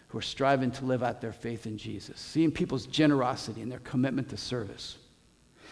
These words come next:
seeing people's readiness to be truthful even when it's not convenient or expedient,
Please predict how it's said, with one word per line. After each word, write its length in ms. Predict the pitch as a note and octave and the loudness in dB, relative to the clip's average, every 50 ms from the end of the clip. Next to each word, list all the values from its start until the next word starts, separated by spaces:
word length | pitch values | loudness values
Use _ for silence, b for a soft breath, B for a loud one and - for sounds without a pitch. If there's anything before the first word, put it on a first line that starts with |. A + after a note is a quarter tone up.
| B B | B B
seeing 160 | - G#3+ G#3 | 0 2 2
people's 280 | - A#3+ G#3 F3+ C3+ A#2 | 4 2 2 2 2 2
readiness 440 | A#2 D#3 E3 E3+ F3 E3+ D#3+ D#3 - | 2 2 2 4 4 4 4 4 2
to 80 | B2+ | 0
be 100 | B2+ C3 | -2 -2
truthful 520 | B2+ - - - D#3+ D#3 - - A2+ A#2+ C3+ | -2 -2 0 2 2 0 0 0 -2 -2 0
even 220 | D3 E3 E3+ D#3+ | 2 4 4 6
when 140 | D3+ D3 C3+ | 6 6 4
it's 200 | B2 - - C#3 | 2 2 2 2
not 260 | C#3+ C#3 C3+ C3 - | 4 4 2 0 -2
convenient 640 | - B2 A#2 A2 G#2 C3 C3+ C3+ C3+ C3+ B2+ - - | -4 -2 -2 0 2 2 4 4 4 4 2 0 -4
or 80 | A2+ | -8
expedient, 840 | G#2+ - - - - - - - A#2+ A#2 A2+ G#2 - - - - - | -10 -12 -12 -14 -14 -14 -10 -8 -6 -6 -6 -6 -8 -12 -14 -16 -18